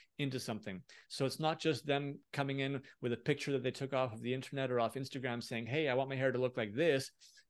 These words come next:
You can be like, "Okay, well, let's actually check how that would look on you," right? And if you incorporate these tools into your consultation,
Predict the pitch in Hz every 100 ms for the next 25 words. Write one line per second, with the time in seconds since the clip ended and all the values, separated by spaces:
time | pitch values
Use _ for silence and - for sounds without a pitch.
0 | _ - 123 135 127 127 127 165 196 151
1 | 170 - 220 220 208 165 190 180 131 165
2 | 175 170 156 139 143 170 - - 147 147
3 | 139 131 196 208 110 127 175 _ _ _
4 | - - - 135 139 - - 165 _ -
5 | 135 139 - 135 165 151 131 180 190 196
6 | 165 147 123 - 247 226 151 151 139 139
7 | 127 127 120 117 - 226 - 139